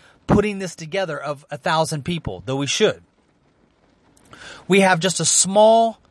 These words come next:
small group of about five of us that are praying together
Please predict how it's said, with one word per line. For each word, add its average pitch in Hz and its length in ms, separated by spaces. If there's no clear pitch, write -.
small 220 640
group 165 560
of 147 140
about 143 260
five 196 500
of 113 140
us - 480
that 135 140
are 123 100
praying 196 460
together 170 580